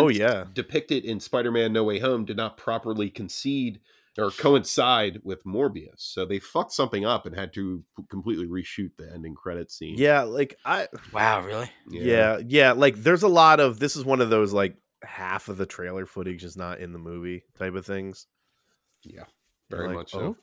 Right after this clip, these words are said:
Speaker 1: "Oh, okay,
Speaker 2: It felt,
Speaker 1: I
Speaker 2: it felt
Speaker 1: guess."
Speaker 2: like Keaton in one scene wasn't there, or either
Speaker 1: No, he
Speaker 2: either
Speaker 1: was
Speaker 2: Jared Leto or Keaton
Speaker 1: definitely,
Speaker 2: was there.
Speaker 1: definitely not in that second,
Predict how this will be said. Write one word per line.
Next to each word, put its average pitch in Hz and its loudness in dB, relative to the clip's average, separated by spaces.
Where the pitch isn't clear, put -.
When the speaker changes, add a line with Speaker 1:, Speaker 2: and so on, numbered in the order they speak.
Speaker 1:
"Oh, 147 -2
okay, 285 -2
Speaker 2:
It - 0
felt, - 6
Speaker 1:
I 131 4
Speaker 2:
it - -2
felt 175 6
Speaker 1:
guess." - 0
Speaker 2:
like 131 4
Keaton 131 -2
in 95 -2
one 101 0
scene 90 -6
wasn't 85 -8
there, 87 -6
or 135 4
either 120 2
Speaker 1:
No, 170 6
he 175 6
Speaker 2:
either 233 8
Speaker 1:
was 262 4
Speaker 2:
Jared 165 8
Leto 156 10
or 120 6
Keaton - 0
Speaker 1:
definitely, 113 4
Speaker 2:
was 90 -8
there. - -14
Speaker 1:
definitely 120 2
not 98 0
in 95 -8
that 92 -10
second, 90 -10